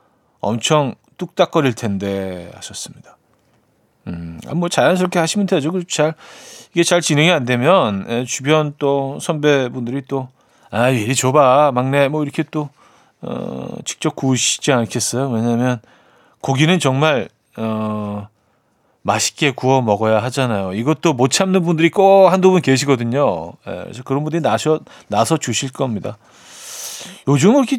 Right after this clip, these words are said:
고기 굽는 회식 많지 않은 것 같은데. 어, 회식에 참여하시네요. 구삼칠이님, "어제 저녁 남편이 짜장밥을 해줘서 너무 맛있게 먹었어요.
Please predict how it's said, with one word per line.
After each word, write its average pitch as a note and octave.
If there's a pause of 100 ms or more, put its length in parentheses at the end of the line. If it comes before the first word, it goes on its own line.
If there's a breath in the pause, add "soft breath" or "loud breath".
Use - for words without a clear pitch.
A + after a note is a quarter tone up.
고기 D#3
굽는 G3+
회식 G#3
많지 C3
않은 A#2
것 E3+
같은데. C#3
어, G2 (840 loud breath)
회식에 A#2+
참여하시네요. A#2 (500 loud breath)
구삼칠이님, E3+ (640 soft breath)
"어제 E3
저녁 F3
남편이 C3+
짜장밥을 D#3+
해줘서 B2+
너무 C#3+
맛있게 C3+
먹었어요. G#2+